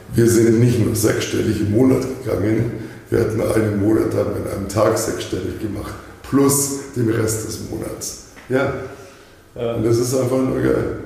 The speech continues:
Speaker 2: Ja. Ja, und
Speaker 1: Äh,
Speaker 2: ich meine, wenn du da draußen das Ganze lernen möchtest und deine Coaches selber das Ganze nicht leben, was du dir erträumst, mehr Zeit, mal raus, reisen und so weiter und so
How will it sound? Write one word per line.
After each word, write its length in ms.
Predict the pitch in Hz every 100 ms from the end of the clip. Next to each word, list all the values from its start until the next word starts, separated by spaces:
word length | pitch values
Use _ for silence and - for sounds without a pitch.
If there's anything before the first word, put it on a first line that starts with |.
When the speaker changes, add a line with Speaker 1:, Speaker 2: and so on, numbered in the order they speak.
| - - - - -
Speaker 2:
Ja. 640 | 120 113 - - - 117
Ja, 80 | 113
und 80 | 123
Speaker 1:
Äh, 140 | 117
Speaker 2:
ich 60 | 120
meine, 220 | 123 127 123 123
wenn 340 | 120 120 123 117 - - -
du 260 | 135 165 156
da 120 | 113
draußen 340 | 110 113 113 117
das 160 | -
Ganze 260 | 107 107 104
lernen 320 | 107 123 120 107
möchtest 380 | 104 104 -
und 80 | 101
deine 220 | 101 104
Coaches 680 | 101 - 117 113 110 107 - - - -
selber 560 | 98 92 127 165 139 113
das 220 | 101 -
Ganze 280 | 117 113 113
nicht 220 | 110 107
leben, 260 | 113 139 113
was 240 | 104 101 -
du 80 | 139
dir 220 | 123 120 -
erträumst, 680 | 95 - 123 120 98 - - - -
mehr 180 | 98 104
Zeit, 540 | 104 104 107 107 110
mal 140 | 104 104
raus, 540 | 98 104 107 104 101 98
reisen 440 | 98 110 107 104
und 140 | 101 101
so 100 | 104
weiter 260 | 98 101
und 60 |
so 80 | 98